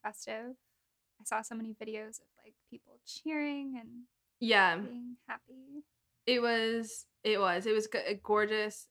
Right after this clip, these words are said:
Speaker 2: And, um, so I just, like, you know, heard people cheering on the street. And that's kind of, like, was the signal. Oh, my roommate told me first, but, like, after that, you
Speaker 1: Okay.
Speaker 2: could just hear people in the street. And then we went
Speaker 1: Yeah.
Speaker 2: for, like, a little walk,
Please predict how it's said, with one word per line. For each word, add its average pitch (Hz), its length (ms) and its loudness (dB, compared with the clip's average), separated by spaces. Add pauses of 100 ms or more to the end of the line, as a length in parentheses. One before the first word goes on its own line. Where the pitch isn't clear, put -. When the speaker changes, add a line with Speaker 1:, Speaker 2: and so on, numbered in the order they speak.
Speaker 2:
And, 196 400 -4
um, 185 500 -2
so 185 440 0
I 202 180 6
just, 208 260 -4
like, 185 220 -2 (1080)
you 220 80 -2
know, 165 280 -2
heard 220 260 4
people 208 260 -2
cheering 190 420 -2
on 185 120 0
the 185 100 -4
street. 208 680 -2 (480)
And 196 460 4 (180)
that's 180 300 4
kind - 220 -2
of, 185 160 -2
like, 190 180 0
was 190 140 2
the 208 100 -2
signal. 190 460 0
Oh, 233 180 4
my 220 160 6
roommate 190 320 -2
told 185 140 -12
me 175 80 -8
first, - 300 -10
but, - 120 -4
like, 185 280 0 (120)
after 202 260 2
that, 196 180 4
you 202 60 2
Speaker 1:
Okay. 247 80 -4
Speaker 2:
could 202 80 -2
just 196 140 -12
hear 202 140 0
people 196 380 0
in 208 140 -2
the 208 100 -4
street. 233 400 -4
And 202 180 0
then 196 180 -2
we 196 140 -2
went 226 220 -2
Speaker 1:
Yeah. 214 80 -12
Speaker 2:
for, 208 100 -2
like, 196 160 0
a 196 60 -2
little 190 260 0
walk, 190 400 2